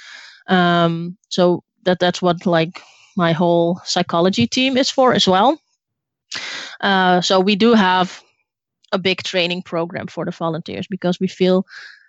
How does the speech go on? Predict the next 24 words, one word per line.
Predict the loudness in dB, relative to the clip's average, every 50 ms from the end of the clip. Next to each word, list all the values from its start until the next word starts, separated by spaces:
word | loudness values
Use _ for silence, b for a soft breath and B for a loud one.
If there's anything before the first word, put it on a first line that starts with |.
| B B B _ _ _ _ _ _ _ -4 0
honored | 2 2 4 4 2 2 0 -2 -2 -2
that | -2 0
they | 2 2
are | 2 2 2 2 2 2
reaching | 0 -2 -4 -4 -6 -4 -2
out | -2 -2 -2 -2
to | -4 -4 -2
us, | 0 0 -2 -2 -4 -10 -10 -12 -16 -18 -8
um, | -6 -4 -2 0 2 2 2 2 0 -2 -4 -6 -8 _ _
that | -2 -2 0 2
they | 0 -2
confide | 0 0 -2 -2 -2 -2 -2 0 2 2 2 2
in | 2 2
us, | 2 0 0 0
that | -2 -4 0
they, | 0 0 0 0 -2 -4 -6
we | -4 -4 -4 -4
feel | -2 -4 -6 -6 _ _
proud | -4 -2 0 2 2 2 0 0 0
that | -2 -4 -2
they | -4 -6 -6 -6 -6 -8 -10 B B B B B B B B B
trust | -2 0 0 0 0 0 0
us | 0 -2 -2
enough | -2 -4 -2 -2 -2 -2 -4 -6 -16 -20